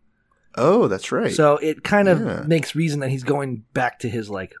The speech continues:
Speaker 2: old school people. It, it, it'd be like, to me, it's kind of more analogous to, like, there's, like, this young, young lad whose great-great-grandmother was a Native American,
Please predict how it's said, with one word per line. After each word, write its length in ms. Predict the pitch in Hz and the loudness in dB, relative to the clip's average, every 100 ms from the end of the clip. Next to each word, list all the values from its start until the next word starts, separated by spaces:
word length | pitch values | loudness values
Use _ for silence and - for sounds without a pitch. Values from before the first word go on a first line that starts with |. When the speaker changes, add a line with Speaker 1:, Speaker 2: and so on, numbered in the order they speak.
| _ | _
Speaker 2:
old 320 | 98 110 113 | -6 -4 -6
school 280 | - 113 85 | -10 -12 -12
people. 400 | - 104 92 104 | -10 -12 -10 -8
It, 120 | 139 175 | -2 2
it, 180 | 185 185 | 2 4
it'd 140 | 190 180 | 2 4
be 140 | 208 | 6
like, 420 | 190 160 123 - _ _ _ _ _ _ - - - _ _ - | 8 8 4 -8 _ _ _ _ _ _ -20 -20 -20 _ _ -4
to 100 | 170 | 0
me, 180 | 196 233 | 2 2
it's 120 | - | 2
kind 160 | - | 2
of 60 | 165 | 2
more 160 | 156 139 | 2 2
analogous 500 | 127 127 123 120 - | 0 -2 -2 -4 -8
to, 120 | - | -8
like, 220 | 110 101 | -8 -8
there's, 200 | 110 101 | -8 -8
like, 140 | 101 90 | -10 -10
this 180 | 90 113 | -12 -8
young, 280 | 113 107 | -8 -8
young 200 | 101 95 | -10 -14
lad 260 | 95 98 90 | -10 -10 -10
whose 140 | - | -12
great-great-grandmother 960 | - 113 92 - 104 - 98 92 90 82 | -12 -10 -10 -10 -12 -10 -12 -12 -12 -12
was 140 | 82 80 | -12 -14
a 40 | |
Native 520 | 82 92 - - - | -16 -18 -18 -20 -20
American, 540 | - 95 87 - - | -16 -12 -12 -12 -18